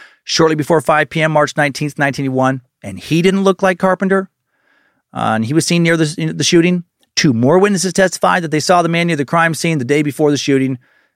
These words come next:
and their description was somewhat inconsistent with Carpenter. One witness said the man was unshaven with a day or two of beard growth. In court, one of the witnesses said Carpenter looked similar to that guy. Uh, another witness positively identified Carpenter as the man at the trail,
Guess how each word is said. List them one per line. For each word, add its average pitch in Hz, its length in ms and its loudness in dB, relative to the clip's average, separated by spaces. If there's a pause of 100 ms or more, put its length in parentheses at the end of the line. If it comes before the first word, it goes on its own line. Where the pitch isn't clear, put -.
(140)
and 127 220 0
their 156 120 2
description 147 380 -2
was 107 100 -4
somewhat 185 500 0
inconsistent 190 720 -2
with 196 120 -6
Carpenter. 196 500 0 (760)
One 160 240 2
witness 175 260 0
said 180 160 0
the 165 60 -2
man 165 180 0
was 127 160 -4
unshaven 165 640 0 (340)
with 117 160 -6
a 110 40 -14
day 143 180 2
or 156 80 0
two 156 180 2
of 117 100 0
beard 143 220 0
growth. 147 340 0 (400)
In 110 100 -6
court, 156 300 0
one 147 120 0
of 139 40 0
the 143 60 2
witnesses 143 340 -2
said 131 140 -2
Carpenter 139 260 -2
looked 113 140 -6
similar 285 340 2
to 269 60 2
that 262 100 2
guy. 247 380 0 (440)
Uh, 185 280 4
another 196 200 2
witness 190 220 2
positively 170 500 -2
identified 151 400 0
Carpenter 135 320 -2
as 127 200 0
the 123 60 -4
man 120 140 0
at 110 40 -2
the 107 60 -10
trail, 95 300 -8